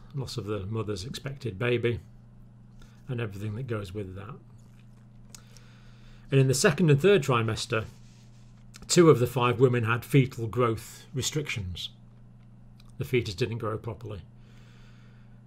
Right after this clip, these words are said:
And, uh, four of the five women in the second trimester had preterm births, one spontaneous, three induced because of the mother's condition.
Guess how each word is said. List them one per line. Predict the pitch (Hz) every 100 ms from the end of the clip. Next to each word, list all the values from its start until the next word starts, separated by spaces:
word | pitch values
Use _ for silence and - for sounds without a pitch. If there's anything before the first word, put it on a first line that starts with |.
| -
And, | 113 110 117
uh, | 117 117 110 - -
four | - 185 175
of | 135
the | 117
five | - 123 117
women | 120 117
in | 113
the | 110
second | - 107 110
trimester | 117 110 110 - 104
had | 110 -
preterm | - 117 110 123 107 104
births, | 104 107 92 - - - - - - - -
one | 135 123
spontaneous, | - 113 92 113 104 104 - - - - - - - - - - -
three | - 135 113
induced | 110 101 110 95
because | 110 120 104
of | 95
the | 104
mother's | 101 98 -
condition. | 104 104 - 107